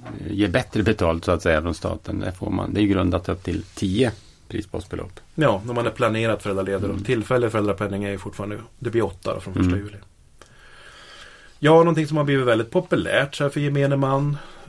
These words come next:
Speaker 2: kanske ni har sett i media, vad det är, att vi har fått såna här stöd för, ja, dels för solceller har man utökat stöd, men framförallt för elfordon har det ju blivit väldigt populärt då.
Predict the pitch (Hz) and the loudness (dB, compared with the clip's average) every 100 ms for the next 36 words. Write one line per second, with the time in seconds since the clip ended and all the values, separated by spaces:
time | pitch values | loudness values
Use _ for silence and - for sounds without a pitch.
0 | 147 - 120 127 123 123 127 - 123 123 | -12 -8 -4 -2 -2 -2 -4 -4 -4 -2
1 | 123 123 117 113 117 123 123 135 123 123 | 0 0 0 0 0 0 -2 -4 -6 -6
2 | 117 - 113 110 107 110 101 - - - | -6 -4 -2 -2 -4 -8 -8 -14 -20 -20
3 | - - - - 107 123 151 147 - 107 | -20 -20 -20 -8 0 2 2 0 0 0
4 | 101 95 143 123 107 98 95 92 92 95 | 0 2 4 4 0 -2 -4 -4 -6 -6
5 | 95 - 98 98 107 104 113 107 110 - | -8 -6 -4 -4 -4 -4 -4 -2 -2 -2
6 | 117 104 98 160 185 110 95 98 98 107 | -4 -4 -4 -2 -2 -2 -4 -4 -8 -8
7 | 101 98 95 - _ - 104 95 110 - | -8 -8 -12 -18 _ -8 -6 -6 -8 -6
8 | 101 98 - - | -6 -6 -10 -18